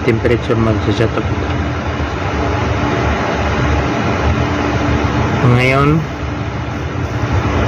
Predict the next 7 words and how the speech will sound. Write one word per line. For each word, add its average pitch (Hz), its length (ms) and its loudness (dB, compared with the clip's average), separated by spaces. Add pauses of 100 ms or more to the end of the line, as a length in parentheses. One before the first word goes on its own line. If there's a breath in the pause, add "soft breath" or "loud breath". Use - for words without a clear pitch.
(320)
meron 123 320 4
na 120 80 0
tayong 120 480 4
bagong 120 440 2 (1700)
thermostat. 117 560 2 (1500)
Pili 120 220 6 (100)
po 135 220 4